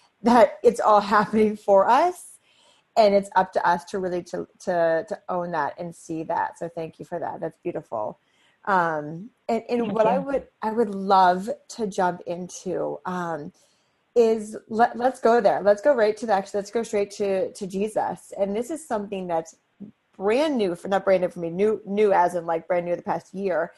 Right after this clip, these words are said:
Speaker 1: I used to be very, like, anti-God. I went, I grew up and my dad was a pastor, you know, all the things, right? And, uh, <laughs> and so I was very, like, anti-God,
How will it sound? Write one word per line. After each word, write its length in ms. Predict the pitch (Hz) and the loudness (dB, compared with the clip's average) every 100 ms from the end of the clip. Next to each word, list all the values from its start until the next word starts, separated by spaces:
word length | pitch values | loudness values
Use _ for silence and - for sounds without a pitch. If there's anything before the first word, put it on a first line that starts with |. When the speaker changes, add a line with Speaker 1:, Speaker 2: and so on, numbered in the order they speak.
| _ _ - | _ _ -2
Speaker 1:
I 120 | 196 | 2
used 320 | 196 202 202 | 2 0 -8
to 60 | - | -8
be 100 | 196 | -8
very, 640 | 170 185 180 175 185 180 - | -8 2 2 4 0 -2 -2
like, 220 | 170 - _ | -4 -6 _
anti-God. 640 | 202 202 202 196 190 175 175 | 2 2 2 -6 0 2 4
I 100 | 175 | 2
went, 180 | 175 - - | -4 -8 -8
I 100 | 180 | -8
grew 220 | 175 170 | -2 -2
up 160 | 165 - | -2 -4
and 260 | 160 160 | -6 -6
my 100 | 170 | -8
dad 220 | 165 160 | -2 0
was 120 | 160 160 | 0 -8
a 40 | |
pastor, 600 | - 170 165 - 160 165 _ | -8 -8 -8 -8 -8 -8 _
you 100 | - | -12
know, 120 | 139 - | -12 -8
all 120 | 160 | -6
the 100 | 151 | -6
things, 300 | 160 139 165 | -8 -12 -10
right? 260 | - 156 - - | -6 -4 -4 -4
And, 380 | 196 185 185 202 | -4 -4 -2 4
uh, 200 | 190 - - - _ 427 | 4 2 -8 -20 _ -12
<laughs> 460 | 440 - - - _ | -12 -12 -20 -20 _
and 280 | 254 233 226 | 2 2 0
so 680 | - 254 226 208 208 208 202 - - | 2 4 6 4 4 0 -2 -4 0
I 240 | 202 202 | 2 4
was 220 | 208 202 | 2 -2
very, 200 | 196 190 | 0 2
like, 140 | 190 190 | 2 0
anti-God, 760 | 190 175 185 196 262 214 185 | -8 -6 -6 -2 0 0 -2